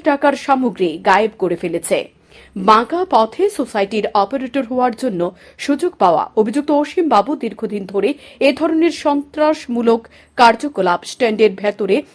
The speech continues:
গাড়ি চালক এবং ক্ষুদ্র ব্যবসায়ীদের উপর সংঘটিত করার পরে বিভিন্ন সময় ঊর্ধ্বতন কর্তৃপক্ষের কাছে অভিযোগ করা হয়েছে, কিন্তু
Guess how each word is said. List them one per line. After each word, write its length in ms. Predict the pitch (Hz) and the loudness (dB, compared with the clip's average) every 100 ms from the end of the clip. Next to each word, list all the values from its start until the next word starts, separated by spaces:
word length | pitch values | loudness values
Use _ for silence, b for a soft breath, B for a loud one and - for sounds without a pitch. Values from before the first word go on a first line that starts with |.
| b 214 | b 2
গাড়ি 180 | 220 | 2
চালক 300 | 277 330 349 | 2 0 2
এবং 240 | 320 294 294 | 2 2 -2
ক্ষুদ্র 320 | - 254 - | -2 -4 -2
ব্যবসায়ীদের 600 | 226 208 220 233 220 226 | 0 -2 -2 -4 -4 -4
উপর 240 | 226 175 185 b b | -2 -2 -2 b b
সংঘটিত 580 | - 302 311 330 320 320 | -2 0 2 0 -4 -4
করার 420 | 302 220 190 185 | -2 2 2 0
পরে 440 | 185 214 196 156 - b b b B B B | 0 -2 0 -4 -8 b b b B B B
বিভিন্ন 480 | 196 196 277 320 370 | 0 2 4 4 2
সময় 380 | - 302 196 165 | 2 2 2 0
ঊর্ধ্বতন 460 | 240 247 330 349 349 | -2 0 0 2 2
কর্তৃপক্ষের 580 | 302 302 320 302 302 277 | 2 2 2 2 2 0
কাছে 380 | 247 220 311 381 | 2 2 2 2
অভিযোগ 380 | 214 214 220 180 | 2 2 -2 -2
করা 180 | 180 156 | -2 -2
হয়েছে, 520 | 190 180 - 180 - - | -2 -4 -2 -6 -6 0
কিন্তু 300 | 277 302 | 2 2